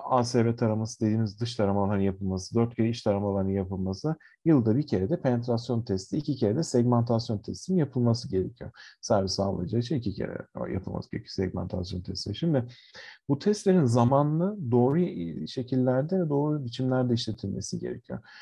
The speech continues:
E, ilk denetim için bunlardan birer tane yeterli oluyor ama ikinci denetimi geçtiğinde şirketler dört tane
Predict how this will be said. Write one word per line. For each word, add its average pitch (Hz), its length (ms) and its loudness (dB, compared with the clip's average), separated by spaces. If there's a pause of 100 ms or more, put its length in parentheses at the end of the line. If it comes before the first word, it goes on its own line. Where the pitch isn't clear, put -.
(340)
E, 107 420 2
ilk 190 240 0
denetim 165 340 2
için 151 260 0
bunlardan 147 380 4
birer 139 240 2
tane 135 260 0
yeterli 131 340 0
oluyor 139 300 0
ama 113 140 -2
ikinci 117 380 0
denetimi 147 460 0
geçtiğinde 120 440 0
şirketler 139 600 -4
dört 170 220 2
tane 120 360 2